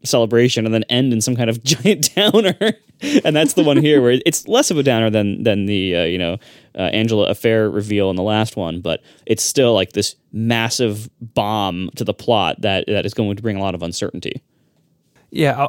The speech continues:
Speaker 2: I, I do find it interesting that on several occasions they put this big plot piece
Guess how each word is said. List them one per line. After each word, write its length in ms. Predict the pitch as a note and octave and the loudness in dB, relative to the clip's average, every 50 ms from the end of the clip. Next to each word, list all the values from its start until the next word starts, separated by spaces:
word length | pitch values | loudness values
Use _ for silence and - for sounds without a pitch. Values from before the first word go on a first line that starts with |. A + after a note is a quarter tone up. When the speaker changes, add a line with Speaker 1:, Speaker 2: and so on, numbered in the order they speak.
| - - | -2 -2
Speaker 2:
I, 180 | F3 D#3+ E3 - | -2 -2 0 0
I 40 | F3+ E3 | 0 0
do 140 | G#3 B3 A#3+ | 2 2 2
find 220 | - A3 F#3 F3 | 2 2 2 2
it 120 | D#3 - - | 2 2 0
interesting 600 | D3 D3+ - - C3 C3 - - C#3 B2+ B2+ A#2+ | -2 -2 0 2 0 0 0 -2 -2 0 0 2
that 220 | B2 A#2 A#2 - | 2 2 2 2
on 160 | - C#3 C3 B2 | 0 0 0 2
several 380 | - - C#3 C3+ C3 C3 B2 | 2 2 2 4 4 2 2
occasions 580 | A#2+ - - C3+ B2+ B2+ A#2 B2 A#2 A2+ A2+ A#2 | 2 0 0 0 2 2 2 0 -2 -2 -2 -2
they 220 | A#2+ A#2+ A#2+ A#2+ | 0 2 2 2
put 300 | A#2 - - D3 C3+ - | 0 0 0 0 0 2
this 180 | C3+ B2+ A#2 A2+ | 2 0 0 0
big 320 | A#2+ C3+ B2+ A#2+ A2+ - | 0 0 0 0 0 -4
plot 340 | - - C3 A#2+ B2+ - - | -2 0 2 2 2 0 -2
piece 440 | - - B2 A#2 A#2 A#2 - - - | -6 -4 -2 -2 -2 -4 -6 -8 -12